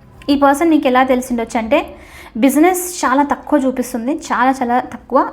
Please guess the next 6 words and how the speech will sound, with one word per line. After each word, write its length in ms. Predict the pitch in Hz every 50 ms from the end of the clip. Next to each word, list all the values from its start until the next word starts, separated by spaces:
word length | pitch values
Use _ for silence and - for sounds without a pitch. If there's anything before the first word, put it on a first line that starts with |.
| -
but 120 | 247 240 240 - -
అయ్యుండొచ్చు. 560 | 233 233 254 285 302 262 254 247 254 - 392 - - - - - - - - - - - - - - 247
Um, 440 | 240 233 233 233 233 233 233 233 220 - - - - - - _ - - _ _ _ _ _ _ _ _ _ _ _ _ - - - - - - - - - _ - 240
ఆ, 120 | 277 277 277
లీగల్ 500 | 269 285 285 311 339 320 349 359 339 311
దాంట్లో, 360 | 262 233 233 - - 208 190